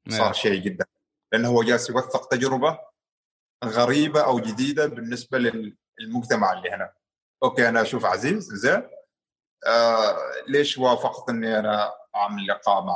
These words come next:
Speaker 1: عزيز؟ بغض النظر إنه هو عنده شغف وبودكاست وهذا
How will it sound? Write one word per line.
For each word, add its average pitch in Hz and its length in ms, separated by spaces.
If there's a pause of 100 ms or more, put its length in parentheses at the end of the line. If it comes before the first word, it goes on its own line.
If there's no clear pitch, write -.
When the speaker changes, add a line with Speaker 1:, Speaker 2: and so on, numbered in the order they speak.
Speaker 1:
عزيز؟ 123 400
بغض 123 180
النظر 110 320
إنه 101 120
هو 101 160
عنده 92 180
شغف 123 520
وبودكاست 110 580
وهذا 104 800